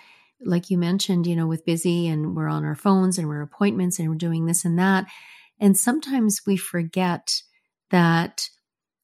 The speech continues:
we need to take a break. You know, we're just go, go, go all the time. And I love the idea that you decided that because you and Michelle grew up in the country,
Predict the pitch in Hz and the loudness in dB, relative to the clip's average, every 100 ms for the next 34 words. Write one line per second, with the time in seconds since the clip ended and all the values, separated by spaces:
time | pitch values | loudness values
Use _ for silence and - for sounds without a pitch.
0 | - 190 185 196 196 196 185 160 151 151 | 0 4 4 2 0 -4 -4 -4 -6 -6
1 | 147 - - _ - 165 165 165 165 170 | -6 -12 -20 _ -2 0 2 0 -2 -4
2 | 156 - 185 180 170 175 160 160 160 156 | -4 0 0 2 0 0 -2 -2 -4 -4
3 | - 175 156 151 - - - _ _ - | 0 0 0 -4 -8 -20 -20 _ _ 0
4 | 170 165 165 170 - 175 180 202 226 190 | 2 4 0 -2 -2 0 0 0 0 0
5 | 175 175 165 165 160 160 156 - - _ | 0 -2 -2 -2 -2 -2 -2 -6 -16 _
6 | _ - 185 180 170 170 160 165 165 175 | _ 0 2 2 0 0 0 0 -4 -2
7 | 165 165 180 175 160 180 170 165 - 226 | -2 -4 -6 -4 -2 -2 0 0 0 0
8 | 214 190 175 - - _ _ _ - 180 | 2 2 0 -6 -20 _ _ _ 2 4
9 | 170 160 170 165 240 262 - 214 185 185 | 4 2 -2 -2 0 0 2 4 4 0